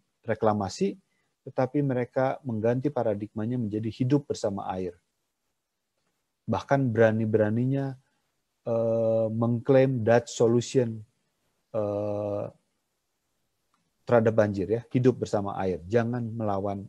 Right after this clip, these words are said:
air begitu ya. Eh, sementara kita masih terus melawan air begitu ya, dengan membuat, eh, sungai-sungai yang terus dibeton semakin tinggi dan reklamasi.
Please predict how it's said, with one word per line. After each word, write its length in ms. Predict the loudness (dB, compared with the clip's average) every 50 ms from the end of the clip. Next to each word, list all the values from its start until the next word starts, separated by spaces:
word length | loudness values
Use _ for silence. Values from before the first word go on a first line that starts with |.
| _
air 320 | -6 -6 -4 -4 -6 -8 -12
begitu 560 | -12 -14 -12 -12 -14 -14 -10 -10 -10 -8 -10
ya. 20 | -12 _ _ _ _ _ _ _ _ _ _ _ _ _ _ _ _ _ _
Eh, 360 | -10 -8 -6 -6 -4 -6 -6 -8
sementara 480 | -10 -14 -10 -8 -2 2 4 4 4 2
kita 240 | 0 -2 -2 -2 -2
masih 240 | -2 -6 -8 -10
terus 160 | -10 -10 -10 -10
melawan 320 | -8 -8 -8 -8 -8 -6 -6 -6
air 160 | -6 -6 -8
begitu 320 | -10 -14 -14 -12 -10 -8
ya, 160 | -8 -8 -8
dengan 320 | -8 -10 -10 -10 -10 -10 -10
membuat, 320 | -10 -8 -6 -6 -6 -6 _ _ _ _ _ _ _ _ _ -10
eh, 480 | -8 -6 -4 -4 -4 -4 -4 -4 -6 -8 -10 _ _ _ _ _ _ _ _ _ _ _ _ _ _ _ _ _ _ _ _ _ _ -8
sungai-sungai 560 | -8 -6 -6 -6 -6 -6 -6 -4 -4 -4 -4
yang 80 | -4 -6 -8 -6
terus 240 | -6 -6 -4 -4
dibeton 400 | -6 -6 -6 -4 -4 -4 -4 -4
semakin 320 | -8 -10 -12 -10 -10 -12 -12
tinggi 320 | -10 -10 -8 -8 -8 -10 -12 _ _ _ _ _ _ _ _ _ _ _ _ _ _ -10
dan 160 | -8 -8 -8 -6 -8
reklamasi. 560 | -8 -4 -2 -2 0 -2 -2 -2 -4 -6 -6